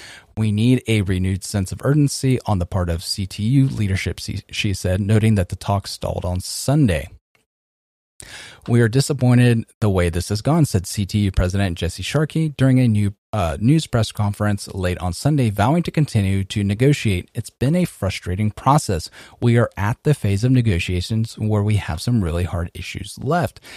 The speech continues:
Tensions between the two sides grew over the last week after rank and file members voted seventy-one percent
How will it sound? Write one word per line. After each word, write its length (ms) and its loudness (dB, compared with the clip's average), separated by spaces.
Tensions 360 0
between 320 -2
the 80 0
two 160 -2
sides 320 -2
grew 320 2
over 220 0
the 60 0
last 300 0
week 280 0
after 240 -2
rank 180 0
and 80 0
file 240 0
members 340 4
voted 240 0
seventy-one 440 0
percent 420 -2